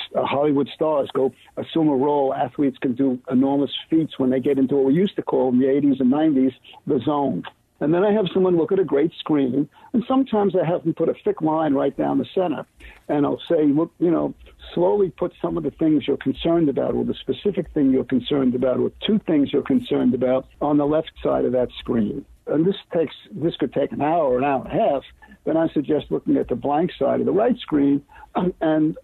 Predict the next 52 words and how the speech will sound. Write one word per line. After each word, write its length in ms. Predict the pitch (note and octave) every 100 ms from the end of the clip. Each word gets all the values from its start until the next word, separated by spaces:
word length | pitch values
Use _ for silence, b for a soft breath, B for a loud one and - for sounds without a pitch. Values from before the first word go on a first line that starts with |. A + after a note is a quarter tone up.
| _ -
imagine 560 | D3+ D#3+ E3 F3 D#3 -
a 40 |
very, 380 | A#2+ A2+ D#3+ E3
very 300 | C#3+ C#3+ C3+
pleasant 480 | - - C#3+ C#3 C3 - _
experience. 640 | - - - C#3+ B2 - - -
Anything 360 | A3+ G#3+ G#3 F#3+
you 120 | D3+
want. 300 | B2+ A#2+ B2
<clears throat> 20 | -
It's 220 | G3 -
none 180 | E3 E3+
of 80 |
my 140 | D3 C#3+
business 380 | B2+ C3 C3 C3+
what 140 | B2+
you're 100 | A#2
thinking 280 | - C#3+ C#3+
about. 320 | C3+ C#3+ C#3+ - _ -
And 180 | A3
what 120 | A#3 C4
happens 460 | B3+ C4 G#3+ G3 -
is, 220 | F3+ F#3 D3+ -
as 180 | F3 E3
a 40 |
person 440 | - C4+ A#3+ F#3+ D#3+
learns 300 | F#3+ A#3+ A#3
how 80 | C#3
to 80 | B2+
do 200 | C3+ B2
this, 180 | C#3 D#3+
and 100 | D3
we 60 | B2+
practice 640 | - - G3+ G3 - A#2
and 100 | C#3
we 120 | B2+
practice, 540 | B2+ - F3 F3+ - - - _ -
and 240 | D3 C#3+
we 160 | C#3 C#3+ - D3
get 180 | D3+ D#3+
a, 280 | D3 C3+ D3 -
a 280 | D#3+ C#3+ C#3 _ -
sort 140 | F3+
of 80 | C#3+
like 160 | D3+
homework 560 | C3+ F#3 G#3 D#3+ B2+ -
to 60 | C#3+
do 200 | D#3 D#3
this 160 | C#3+ -
five 280 | - D3+ D#3
or 60 | C#3+
six 260 | - D3+